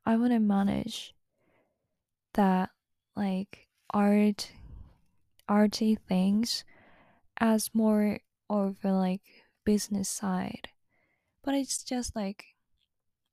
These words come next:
you know, part of the Mulling novel. This is just the idea that I had recently, so that is not solidified yet.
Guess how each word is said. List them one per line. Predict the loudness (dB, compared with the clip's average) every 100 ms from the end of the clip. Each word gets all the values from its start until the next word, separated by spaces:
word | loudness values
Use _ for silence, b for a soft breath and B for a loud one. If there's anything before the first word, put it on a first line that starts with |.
| _ _ _ _ _ _ _ _ _ _ _ _ _ _ _ -8
you | -4
know, | -4 -6 -8
part | -6 -4 -2
of |
the | 0
Mulling | 0 0 0
novel. | 0 0 0 -2 -4 _ -20 _ _ _ _ _ _ 0
This | 0 2
is | 0 -2
just | -2 -2 -2 -12 _ _ -2
the | 0 0 -2 -8 _ _ _ _ -4
idea | 2 4 6 6 6 4 2 -4 _ _ _ _ _ _ _ _ _ 2
that | 6
I | 6
had | 4 2 0 0 0
recently, | 2 2 2 0 -2 _
so | -8 -2 0 0 -6 _ _ _ -2
that | 0
is | 0 0
not | 0 0 -2 _ _ _
solidified | -8 -2 0 0 -2 -4 -4 -4
yet. | -6 -6